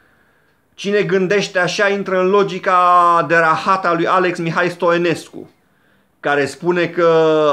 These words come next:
Austro-Ungaria și Rusia, dușmanii, uh, României în o mie nouă sute șapte, au finanțat răscoala din o mie nouă sute șapte ca să destabilizeze România.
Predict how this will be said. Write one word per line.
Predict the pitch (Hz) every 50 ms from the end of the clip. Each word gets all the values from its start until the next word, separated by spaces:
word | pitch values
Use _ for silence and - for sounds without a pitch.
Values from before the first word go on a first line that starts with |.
| 120
Austro-Ungaria | 131 143 151 170 165 165 185 165 151 147 151 143 165 165 160 156 156 147
și | 143 - 151
Rusia, | 135 143 180 170 170 - 165 160 156
dușmanii, | 131 143 139 131 156 160 165 160 151 151
uh, | 117 107 104 101 92 98 123 139 135 131 127 135 139
României | - 143 143 147 143 147 160 165 160 156
în | 151
o | 151
mie | 151
nouă | 160 160
sute | 143 143 139
șapte, | 135 - 170 170 170 170 - 165
au | 160 156
finanțat | 156 160 156 147 143 147 147 - 170 165 165
răscoala | 147 143 - - 160 156 160 156
din | 147 143
o | 143
mie | 143
nouă | 147 156
sute | 156 147 139
șapte | 143 156 156 156 - 147
ca | - 143 139
să | 139 143
destabilizeze | 135 135 131 - 139 131 135 131 135 131 127 143 143 131 135
România. | 127 131 127 127 127 123 117 104 78 -